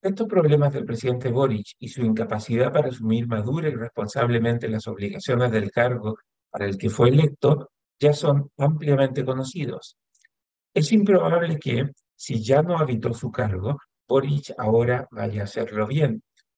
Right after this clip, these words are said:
Lo más probable es que en los próximos meses sigamos siendo testigos de que el presidente se siente mucho más cómodo marchando en las calles y comportándose como un líder estudiantil rebelde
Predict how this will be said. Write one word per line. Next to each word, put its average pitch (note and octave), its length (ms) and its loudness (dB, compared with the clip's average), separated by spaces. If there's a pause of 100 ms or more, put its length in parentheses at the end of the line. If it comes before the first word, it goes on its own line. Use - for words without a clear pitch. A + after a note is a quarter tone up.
(140)
Lo B2 160 0
más G3 220 2
probable C#3+ 680 0
es G#2+ 100 -6
que A#2+ 340 -6
en G#2 160 -8
los G2+ 100 -12
próximos D#3 460 -2
meses C3+ 500 -2 (320)
sigamos F#3+ 500 0
siendo E3 300 -4
testigos C#3+ 500 -2
de C3 100 -6
que A#2+ 80 -10
el A#2 80 -6
presidente A#2 560 -2
se - 120 -14
siente A2+ 360 -4
mucho B2+ 300 -4
más A2+ 160 -2
cómodo A#2 580 -2
marchando C#3 520 -2
en A#2 100 0
las G#2 100 -6
calles G#2+ 520 -2 (320)
y - 120 -8
comportándose C#3+ 960 0
como A2+ 180 4
un G#2+ 80 6
líder A2 280 2
estudiantil G#2 580 -2
rebelde A2 640 -2